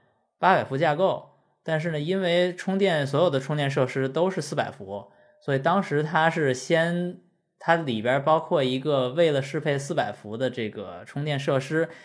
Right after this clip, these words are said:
先弄了一个增压电路，把四百伏增到八百伏，然后给它的电池充电，这是 Taycan 和其他的一些主流方案去做这件事儿啊。然后呢，Cybertruck 这件事儿又有点儿创新，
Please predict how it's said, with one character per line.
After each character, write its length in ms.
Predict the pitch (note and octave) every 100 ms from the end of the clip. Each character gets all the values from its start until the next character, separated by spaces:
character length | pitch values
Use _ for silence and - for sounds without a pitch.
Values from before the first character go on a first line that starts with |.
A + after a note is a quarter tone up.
| -
先 300 | - F#3 F#3+
弄 120 | G3+
了 60 | F3
一 60 | D#3
个 60 |
增 120 | D#3+
压 140 | E3+ F3
电 180 | F3 E3
路， 140 | E3
把 100 | A#2
四 180 | G#2+ E3+
百 160 | A#2+
伏 140 | G#2 B2+
增 320 | B2+ G3+ G#3
到 140 | G3+
八 180 | A#2 A2+
百 100 | G#2+
伏， 340 | G#2+ F#2+ F2 - _ _ _
然 120 | A2+
后 140 | A2+ D3
给 140 | B2+
它 120 | F#2
的 80 | G#2
电 140 | G#2 G2+
池 120 | G#2
充 200 | - G#2+
电， 140 | G#2+
这 120 | A2
是 80 | C3+
Taycan 400 | B2 C3+ C#3 B2+
和 100 | A2
其 140 | G#2+ A2+
他 160 | A#2
的 100 | B2+
一 60 | A2+
些 140 | A2+
主 200 | A2 G2+
流 260 | F#2+ F#2+ G2+
方 200 | - A2
案 240 | A2+ A2
去 160 | G#2 A2
做 220 | G#2 A2+
这 80 | G#2+
件 160 | G2+
事 120 | F#2+ G2+
儿 60 |
啊。 140 | F#2+ G2+ - _ _ _
然 140 | - A#2+
后 140 | E3
呢， 160 | D#3+ D3
Cybertruck 680 | D3+ E3+ F3+ G3 E3 D3+
这 140 | C3 C3+
件 160 | C3+
事 80 | C3
儿 260 | C#3 B2 A#2+
又 300 | A#2+ A#2+ A2+
有 120 | A2
点 120 | A2
儿 340 | G#2 G#2 G#2
创 220 | G#2 C3 A#2+
新， 300 | C3 B2